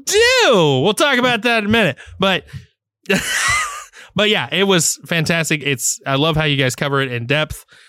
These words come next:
Uh, the different angles you guys cover is fantastic for each one. So if you aren't checking it out, I would highly advise you go check out the Fandom University podcast. It is a wonderful, wonderful,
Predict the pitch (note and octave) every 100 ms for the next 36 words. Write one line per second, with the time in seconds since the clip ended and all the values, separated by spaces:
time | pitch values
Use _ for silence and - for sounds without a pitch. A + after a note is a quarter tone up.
0 | _ - A#2 A2+ A2+ C3+ D#3+ G3+ F3+ C#3+
1 | E3+ E3+ C#3 C3 B2+ A#2 B2 A#2 A2 -
2 | A#2 B2+ A#2+ B2 A#2+ B2 A#2+ A#2+ A#2 A#2
3 | A#2 _ _ _ _ _ _ _ - -
4 | _ - D#3+ D3+ D3 C#3+ - _ _ _
5 | F#3 E3 A3+ A#3 G#3+ G3+ G3+ F#3+ F3+ D#3+
6 | C#3+ C#3 C3+ B2 - _ _ D3+ E3 D3+
7 | G3+ G#3 F3+ D3 D3 C#3+ C3 C3+ B2+ D#3
8 | B2 B2+ B2 B2 A#2 C3+ B2+ C3+ B2+ B2
9 | A#2 A#2 B2+ A#2+ A2 A2 A2 A2 G#2+ -
10 | _ _ _ _ _ A2 A2+ A2+ A2 A2
11 | A2 A#2 A#2 - A2+ A2 A2+ _ - A2+
12 | G#2+ - A2+ G#2+ A2+